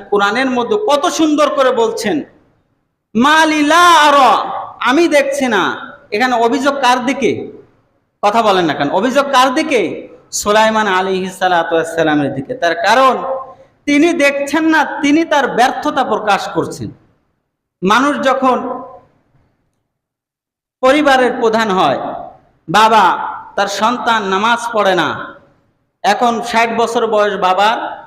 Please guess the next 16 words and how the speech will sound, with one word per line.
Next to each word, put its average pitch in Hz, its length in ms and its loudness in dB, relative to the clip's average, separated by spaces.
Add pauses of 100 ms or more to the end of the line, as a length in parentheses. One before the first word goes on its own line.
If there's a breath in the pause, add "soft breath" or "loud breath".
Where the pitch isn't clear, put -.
(100)
সন্তান 220 460 0
বিবাহ 214 400 4
করেছে, 208 340 -2
যায় 180 440 0 (720)
ঘরের 220 300 2
ভিতরে 233 340 0
টাকায়, 208 500 0
"তাড়াতাড়ি 202 460 -2
নামাজ 190 260 -2 (120)
পড়তে 185 280 -4
চল, 151 400 -2 (320 loud breath)
নাহলে 196 260 2
আমি 190 200 0
জাহান্নামে 165 580 0
গেলাম।" 113 360 -2 (380)
কিন্তু 302 600 -2